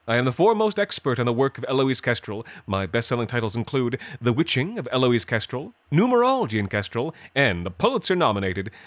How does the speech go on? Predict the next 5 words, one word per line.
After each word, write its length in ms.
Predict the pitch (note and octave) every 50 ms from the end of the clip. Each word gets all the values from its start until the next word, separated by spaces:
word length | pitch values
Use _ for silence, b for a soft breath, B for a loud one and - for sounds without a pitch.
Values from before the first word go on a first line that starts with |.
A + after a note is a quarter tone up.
| B B B -
Eloise 440 | G#2 A2+ C#3 D3 C#3 C3+ D3+ D3 -
Kestrel, 500 | - - G#2+ - - - D#2+ D#2 - _ _ _ _ _ -
An 120 | G2+ F#2 - _
Unexamined 680 | B2+ B2+ D#3 D#3 C3 - B2 A#2 A#2 G#2+ A2 A#2 G2+
Life. 480 | F#2+ F2+ D#2 - - - - - -